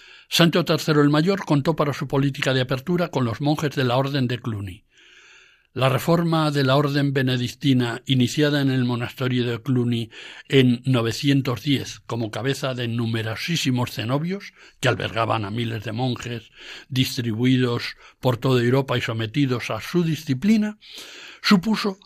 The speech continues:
la presencia de muchos de ellos a lo largo del Camino de Santiago, el cual contribuyeron a reforzar y mejorar, favoreciendo entusiásticamente las peregrinaciones a través de España.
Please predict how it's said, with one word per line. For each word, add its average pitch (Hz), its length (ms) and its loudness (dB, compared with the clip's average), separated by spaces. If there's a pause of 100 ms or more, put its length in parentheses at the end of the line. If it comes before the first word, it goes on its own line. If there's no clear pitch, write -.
(240)
la 147 160 4
presencia 180 480 0
de 151 80 0
muchos 165 360 0
de 165 120 0
ellos 156 320 -4
a 127 60 0
lo 127 140 4
largo 156 320 4
del 143 140 0
Camino 143 380 4
de 127 80 -2
Santiago, 123 640 -4 (400)
el 123 180 0
cual 156 460 -2
contribuyeron 127 960 2 (220)
a 123 120 0
reforzar 123 840 -2
y 131 140 4
mejorar, 110 520 -2 (320)
favoreciendo 139 720 0
entusiásticamente 143 1300 0 (260)
las - 180 -4
peregrinaciones 120 1000 -2
a 123 80 -2
través 120 360 -4
de 113 60 -8
España. - 500 -12